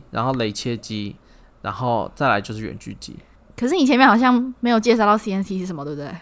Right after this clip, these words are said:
Speaker 1: 哎，好像真的耶。OK，那我们现在来补。
Speaker 2: 回头介绍一下。
Speaker 1: 对，回头介绍一下。C N C它基本上就是，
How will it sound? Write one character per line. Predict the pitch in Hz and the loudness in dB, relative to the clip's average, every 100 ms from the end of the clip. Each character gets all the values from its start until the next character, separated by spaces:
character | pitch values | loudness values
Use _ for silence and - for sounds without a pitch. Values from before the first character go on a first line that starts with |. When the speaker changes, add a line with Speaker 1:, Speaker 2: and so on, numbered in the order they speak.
| - _ | -18 _
Speaker 1:
哎， | 180 185 | -2 0
好 | - 131 | 2 0
像 | 156 | 2
真 | 156 | 2
的 | 143 110 | 4 2
耶。 | - | 0
OK， | - 151 131 127 - - - | -2 2 0 -2 -12 -18 2
那 | 208 | 6
我 | 180 | 6
们 | |
现 | 143 185 | 6 8
在 | 160 | 8
来 | 135 | 6
补。 | - 180 | 4 4
Speaker 2:
回 | 247 | 4
头 | - 247 | 6 2
介 | 226 254 | 4 2
绍 | 226 220 | 4 2
一 | 185 | 2
下。 | 196 175 - - | -6 -10 -14 0
Speaker 1:
对， | 127 127 127 120 | 2 4 4 4
回 | 156 | 4
头 | 156 151 | 4 4
介 | 156 139 | 4 4
绍 | 139 | 4
一 | 110 | 2
下。 | 117 - - - - | 0 -4 -10 -20 -12
C | - 233 | 2 4
N | 226 | 4
C | 220 226 | 2 2
它 | 190 196 | 2 0
基 | 196 185 | 0 2
本 | 123 | 2
上 | 143 143 | 2 0
就 | 151 | 0
是， | 135 - 139 127 110 | -2 -2 -2 -2 -4